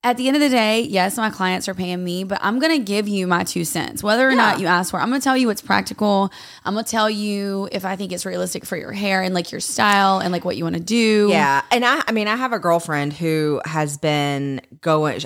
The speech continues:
Speaker 2: I mean, she's been, she's been bleaching her hair for years. Like, she's, she's a natural brunette like me, but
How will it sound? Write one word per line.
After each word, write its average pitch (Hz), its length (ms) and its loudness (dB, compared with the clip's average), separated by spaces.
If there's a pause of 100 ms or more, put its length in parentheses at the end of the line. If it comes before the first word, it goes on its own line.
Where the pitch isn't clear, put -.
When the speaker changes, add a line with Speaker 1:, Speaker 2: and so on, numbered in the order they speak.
Speaker 2:
I - 40 -4
mean, 180 140 2
she's 202 200 -2
been, 156 640 0 (840)
she's 214 200 0
been 233 160 2
bleaching 160 320 0
her 147 160 -2
hair 147 220 0
for - 160 -6
years. 143 400 -2
Like, 123 140 -6
she's, 156 420 -2 (680)
she's 196 220 -2
a 190 40 2
natural 165 360 2
brunette 151 420 0
like 147 180 -6
me, 190 340 0
but 147 360 -2